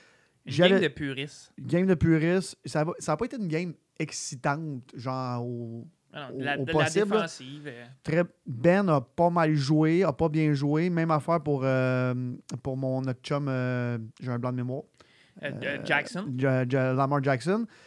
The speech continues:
Speaker 2: Joe avait pris les Steelers.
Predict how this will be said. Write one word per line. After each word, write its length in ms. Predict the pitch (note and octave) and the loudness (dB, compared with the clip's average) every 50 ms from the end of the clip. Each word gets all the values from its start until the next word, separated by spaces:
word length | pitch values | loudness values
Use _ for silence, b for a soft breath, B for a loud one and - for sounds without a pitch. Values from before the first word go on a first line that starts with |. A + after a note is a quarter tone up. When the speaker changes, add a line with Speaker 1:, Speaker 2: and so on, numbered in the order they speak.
| b b b b b b b b b b b b b b b _ _ _ _ - | b b b b b b b b b b b b b b b _ _ _ _ -2
Speaker 2:
Joe 240 | A#2+ C3 B3 C4+ C4+ | 4 6 8 10 10
avait 160 | A#3 G3 G3 | 10 10 8
pris 140 | E3 F#3 F#3+ | 6 4 2
les 100 | G3 G3 D#3+ | 2 0 2
Steelers. 640 | - F3 E3 D#3+ E3 F3 F#3+ G3 G#3 G#3 D#3 - | 2 2 4 6 6 6 6 4 4 0 -2 -8